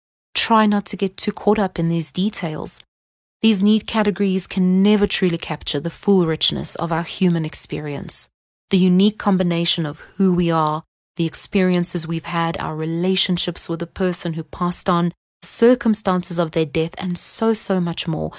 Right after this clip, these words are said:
influence the way we grieve inside. What is helpful about these models is having a name for what's happening to us.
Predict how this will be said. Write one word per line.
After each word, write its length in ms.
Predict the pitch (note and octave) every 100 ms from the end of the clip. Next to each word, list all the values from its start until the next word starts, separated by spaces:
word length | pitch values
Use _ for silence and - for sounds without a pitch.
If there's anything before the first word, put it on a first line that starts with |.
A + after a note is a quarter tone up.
| - -
influence 580 | - G3 - F3+ E3+ -
the 100 | F3
way 260 | D#3+ D#3+ D#3+
we 160 | F3
grieve 320 | D#3 E3+ D#3+
inside. 560 | D#3 D3 - C3+ - - _ _ _ _
What 140 | G#3+ A3
is 180 | C4 B3+
helpful 580 | - G#3 G3+ - D3+ D3+
about 360 | E3+ D#3+ E3+ E3+
these 260 | E3+ D#3 -
models 340 | D3+ D#3 D#3
is 300 | D#3+ - -
having 240 | F3 F3+
a 60 | E3+
name 460 | D#3+ E3 F3 F3+ D#3
for 160 | -
what's 240 | D3+ D#3 -
happening 400 | D3 D3+ D3+ D#3
to 140 | -
us. 300 | - - -